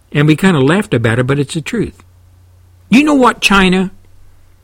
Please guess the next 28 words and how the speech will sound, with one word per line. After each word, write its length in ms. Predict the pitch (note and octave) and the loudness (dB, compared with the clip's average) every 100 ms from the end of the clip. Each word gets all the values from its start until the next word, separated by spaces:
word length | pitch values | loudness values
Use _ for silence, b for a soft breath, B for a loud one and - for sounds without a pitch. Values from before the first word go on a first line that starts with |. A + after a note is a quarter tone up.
| _ _ _ _ - | _ _ _ _ 2
or 100 | E3+ | 4
you 200 | F3+ B3+ | 6 6
know 120 | A#3+ | 4
what 220 | G3+ - | 4 4
Russia 340 | C#3+ F3 - E3 | 2 2 2 2
would 140 | D#3 | 2
have 200 | D#3 D#3 | 0 -2
to 80 | C3+ | -2
do 180 | C3 D3 | 0 2
today 260 | C3 C3 | 0 0
to 120 | C3+ G#2+ | 0 -2
defeat 340 | A2 - C3 | -4 -2 -2
America 480 | A#2+ A#2+ A#2+ A#2+ C3 - | -2 -2 -4 -4 -4 -2
if 180 | C#3 - | -2 0
the 180 | B2 A#2 | -4 -2
r-, 100 | C3 - | -6 -4
military 680 | D3 G3+ D#3+ - D#3+ D#3 D3 b b b | 0 0 0 -2 0 0 0 b b b
was 240 | D3 C3 B2 | 0 2 2
not 280 | D3 D#3 | 0 0
around, 580 | C#3+ A2+ B2 C#3 D#3+ E3 - _ _ _ _ _ _ _ C#3 | 0 0 0 0 -2 -4 -8 _ _ _ _ _ _ _ -4
or 120 | C#3 | 0
we 140 | B2 | 0
took 240 | A#2+ E3+ - | 0 -2 -2
them 160 | D3 | -2
out 140 | C#3 C3+ | -2 -4
of 120 | A#2 | -2
the 160 | A#2 | -4
equation? 520 | A2 - A#2+ A#2 D3 | -4 -4 -4 -4 -6